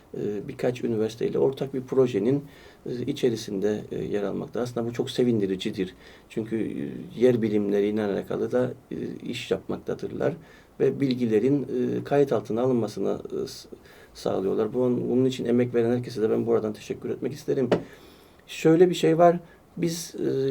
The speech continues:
Levant, e, bölgesindeyiz. Yani Orta, e, Doğu Akdeniz'in,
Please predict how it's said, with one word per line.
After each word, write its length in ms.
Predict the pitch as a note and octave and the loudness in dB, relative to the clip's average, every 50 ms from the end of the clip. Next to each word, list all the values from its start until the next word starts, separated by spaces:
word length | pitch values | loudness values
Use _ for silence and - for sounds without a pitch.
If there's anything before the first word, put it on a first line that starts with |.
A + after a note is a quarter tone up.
| C3+ C#3 C#3+ | 2 6 6
Levant, 300 | D#3 D3+ E3+ E3 D#3 D#3 - - - - - - - - - - | 8 8 8 6 6 4 0 -10 -16 -18 -20 -20 -20 -20 -18 -16
e, 20 | - - F2+ F2+ G2+ - A#2+ A#2+ B2 | -12 -10 -6 -6 -4 -4 -4 2 6
bölgesindeyiz. 800 | C3+ C#3 C3+ B2 B2+ A#2+ - A#2 A#2 A2+ A2+ A#2 G#2+ G2 G2 - | 6 6 6 6 2 0 0 -2 0 2 4 4 2 2 2 2
Yani 340 | A2+ B2 B2 B2+ C3 C3 C3 - - | 2 4 4 4 4 4 0 4 6
Orta, 300 | C3 C3 B2+ B2+ - C#3 | 6 6 6 4 0 0
e, 560 | B2+ - - - D3+ D3+ - F#2 G2 A2 A#2 | 0 -2 -10 -14 -10 -6 -4 -2 -2 2 4
Doğu 140 | B2 C3+ C#3 | 4 6 6
Akdeniz'in, 800 | C#3+ C#3+ B2+ - - A#2 G#2+ G#2 G2 G2 - C3 C#3 D3 D3+ | 6 4 2 0 0 2 2 2 -2 0 2 4 4 4 4